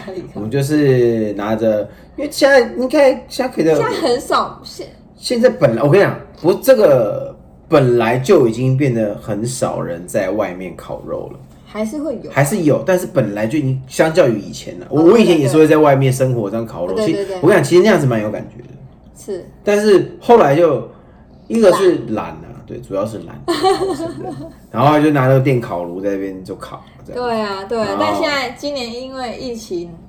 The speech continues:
Speaker 2: 疫情的关系，
Speaker 1: 关系
Speaker 2: 应该也是都是在
Speaker 1: 不行啊，外面不能烤。
Speaker 2: 家里烤吧，不然就是去吃烤肉啊。
Speaker 1: 对。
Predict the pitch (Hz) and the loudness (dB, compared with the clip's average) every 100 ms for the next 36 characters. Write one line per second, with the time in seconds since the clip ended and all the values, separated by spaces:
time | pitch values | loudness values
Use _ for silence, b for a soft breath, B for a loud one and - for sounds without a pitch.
0 | - 131 123 110 110 117 113 113 120 123 | -10 -8 -4 -2 -2 -2 -2 -2 -2 0
1 | 131 117 92 110 117 110 107 107 104 107 | 0 0 -4 -2 -2 0 -2 -4 -6 -4
2 | 95 85 78 69 - - - - - _ | -4 -6 -8 -16 -20 -20 -20 -20 -20 _
3 | - - - - - - - 254 196 - | -20 -20 -20 -20 -20 -18 -16 -12 -12 -12
4 | 175 - 220 220 208 180 - - - - | -18 -10 -8 -8 -10 -14 -18 -20 -20 -20
5 | - 127 120 113 - - - - - 143 | -4 0 2 0 -2 -8 -10 -12 -4 2
6 | 143 131 139 147 131 147 127 101 117 113 | 4 4 2 0 -2 -2 -2 2 4 4
7 | 104 101 113 - 190 | 2 -4 -12 -14 -12